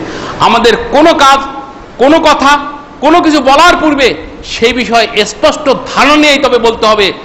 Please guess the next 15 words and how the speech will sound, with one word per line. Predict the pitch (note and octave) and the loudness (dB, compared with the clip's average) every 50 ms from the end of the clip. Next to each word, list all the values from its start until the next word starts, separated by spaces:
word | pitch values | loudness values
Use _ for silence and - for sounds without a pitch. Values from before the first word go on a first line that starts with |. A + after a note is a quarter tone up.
| - - - - | -16 -16 -10 -6
না | C3 E3+ G3+ | 0 2 2
হলে | G#3 G#3+ G#3+ G#3 F3+ - - | 4 4 2 2 -2 -2 -2
আমরা | - F3 A3 B3 B3+ A#3 | 0 0 0 2 0 -2
কিন্তু | - A#3 G#3+ F#3 G3+ F#3 D3+ B2 - - - - - | -2 -4 -6 -4 -4 -4 -4 -4 -8 -16 -16 -14 -4
ওয়া | - - G3+ G#3 G#3 G#3 - - | 0 0 2 2 2 0 0 -2
ফিল | G#3 F#3 D3+ | -4 -4 -2
আখিরাতি | - F3 A3+ A#3 A3+ G#3+ G#3 G3+ F#3+ F#3+ | 2 4 4 4 2 2 -4 -4 -4 -4
মিনাল | E3+ F3 E3+ E3 D#3 - - | -4 -2 -2 -2 -4 -2 -2
খাসিরিন, | G3 G3 F#3 - F#3 F3 D#3+ C#3+ A#2+ - - - - - - - - | -2 0 0 0 0 0 0 -2 -2 -6 -10 -14 -14 -14 -12 -2 -2
খাসিরিনদের | G3+ A3+ A#3 A#3+ A#3 A#3 A3 A3 G#3 G#3+ G#3 G3+ | -2 0 2 0 2 2 0 2 2 2 0 0
কাতারে, | - G3+ F#3+ F#3+ G3+ G3 F#3+ F#3+ F#3 E3+ C#3+ B2+ - - - - - | 0 0 -2 0 2 2 2 2 2 2 0 -2 -6 -12 -14 -14 -2
ক্ষতিগ্রস্তদের | - A3 A3 A3 A#3+ G#3 A3+ A#3 G#3+ - - G#3 A3 A3+ G#3+ | 0 0 0 0 0 0 2 0 0 -2 -4 0 0 0 0
কাতারে | A3 - - - A#3+ A#3+ A#3 A3 G3+ D#3+ A#2 - - - - - - | 2 0 0 0 2 2 2 2 0 0 -4 -8 -14 -16 -18 -6 -2
এই | F#3 A3+ C#4 C4+ | 0 2 2 2
ধরনের | G3 A3+ A3 G#3+ A3 G#3+ F#3+ | 2 2 0 2 2 0 0